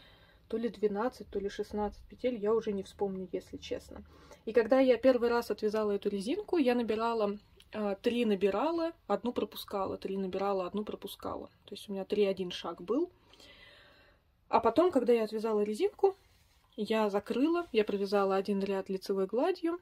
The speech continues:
закрыла, а, и поняла, что у меня горловина стоит. Просто она не лежит по телу, а стоит. Я распустила закрытие и закрыла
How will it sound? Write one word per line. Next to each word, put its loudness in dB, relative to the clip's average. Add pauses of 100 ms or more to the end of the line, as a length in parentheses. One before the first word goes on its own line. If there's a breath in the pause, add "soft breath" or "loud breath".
(120)
закрыла, -2 (420)
а, -2
и -2
поняла, -2
что -2
у 0
меня -2 (260)
горловина 0
стоит. -2 (120)
Просто 0
она 0
не 2
лежит 0
по -4
телу, 0
а 0
стоит. -6 (380 loud breath)
Я 6
распустила -2
закрытие -4 (560 loud breath)
и 0
закрыла 2